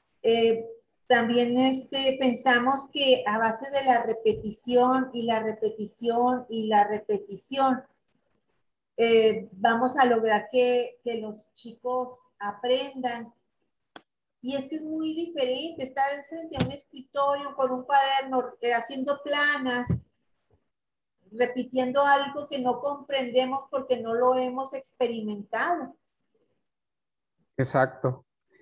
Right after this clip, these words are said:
Speaker 2: Por eso las matemáticas se vuelven, este, aburridas para muchos. Porque este error, por ejemplo, yo,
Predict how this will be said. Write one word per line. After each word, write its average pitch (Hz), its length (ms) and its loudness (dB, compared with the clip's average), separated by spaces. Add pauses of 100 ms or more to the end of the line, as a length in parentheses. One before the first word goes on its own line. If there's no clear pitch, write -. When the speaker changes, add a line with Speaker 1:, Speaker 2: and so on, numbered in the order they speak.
(160)
Speaker 2:
Por 151 180 6
eso 151 320 6
las 165 160 8
matemáticas 131 840 4
se 139 80 2
vuelven, 131 880 2 (420)
este, 113 720 0
aburridas 135 720 6
para 113 300 0
muchos. - 640 -2 (1300)
Porque 123 800 4 (1500)
este 151 360 6
error, 175 340 8
por 139 140 4
ejemplo, 139 340 4
yo, 135 240 6